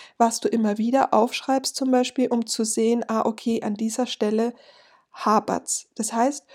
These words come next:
du darfst dein eigenes Computerprogramm überhaupt erstmal kennenlernen, damit du dann merkst, ah, hier ist in Anführungsstrichen ein Fehler im System, beziehungsweise hier ist dieser Code, den ich überschreiben muss,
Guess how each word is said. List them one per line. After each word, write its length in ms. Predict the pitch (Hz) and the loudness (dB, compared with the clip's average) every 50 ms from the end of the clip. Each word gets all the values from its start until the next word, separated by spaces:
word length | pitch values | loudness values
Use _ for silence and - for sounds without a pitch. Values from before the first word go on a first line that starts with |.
| - _ - | -18 _ -8
du 60 | - | -4
darfst 320 | - 233 240 254 254 - | 0 2 2 2 0 -2
dein 160 | 247 233 233 - - | -2 -2 -2 -2 0
eigenes 480 | - 226 240 269 285 294 285 269 262 - | 2 4 4 4 4 2 -2 -2 -2 -4
Computerprogramm 1000 | - - 240 233 - - 285 294 285 339 277 277 - 247 233 - - 220 220 220 | -6 -6 -6 -6 -2 -2 -2 0 0 0 -2 -2 -2 -4 -4 -2 -2 -2 -2 -2
überhaupt 460 | - 220 226 226 - 240 247 - - | -2 -2 -4 -2 -2 -2 -2 -2 -4
erstmal 320 | 220 220 - - 208 202 202 | -6 -4 -4 -6 -6 -6 -6
kennenlernen, 880 | - - - 254 277 311 330 311 254 208 202 196 208 214 247 277 285 - - - - | -8 -6 -2 -2 0 0 0 0 0 0 0 0 0 -2 -2 -4 -6 -10 -18 -16 -8
damit 380 | - 226 220 220 233 262 254 - | -4 0 2 2 2 2 2 0
du 60 | 262 | -4
dann 360 | - - 226 214 240 277 269 | 0 0 2 2 2 2 2
merkst, 540 | 233 233 247 240 226 262 254 - - - - _ - - - - - - - | 2 2 4 4 4 2 0 -4 -14 -16 -16 _ -20 -20 -20 -20 -18 -10 -4
ah, 100 | 247 220 | -4 -4
hier 500 | 214 - - - - 277 302 349 - - | -4 -4 -4 0 4 6 6 6 4 2
ist 140 | 269 262 - | 0 0 0
in 80 | 247 | 0
Anführungsstrichen 880 | - - 247 294 294 - 294 262 - - - 254 254 - 254 247 240 - - | 0 0 0 0 -2 -2 -4 -4 -4 -2 -2 -2 -2 0 -2 -2 -2 0 0
ein 140 | 220 208 | -2 -2
Fehler 360 | 214 - - 254 285 311 285 220 | -2 -2 0 2 2 4 2 2
im 80 | 220 | 2
System, 420 | 214 - 214 - - 214 220 226 226 | 0 -4 -8 -6 -2 -2 -2 0 0
beziehungsweise 760 | 220 220 - - 254 262 262 254 247 - 226 220 220 226 | -2 -4 -2 -2 -2 0 0 0 -2 0 0 0 0 -2
hier 320 | 220 - - - 269 285 - | -4 -4 -2 0 0 0 0
ist 220 | 247 254 - - | -2 -4 -4 -4
dieser 240 | - 233 220 214 208 | -2 -2 0 0 -2
Code, 500 | 208 - - - 269 277 254 262 285 285 | -4 -4 2 4 6 8 8 6 6 4
den 160 | - 220 214 | 0 0 0
ich 100 | 220 220 | 0 -2
überschreiben 540 | - 220 208 214 - - 233 233 254 262 233 | -2 -4 -4 -4 -2 2 2 4 4 4 2
muss, 320 | 220 220 254 339 - - | 2 2 2 0 -2 -6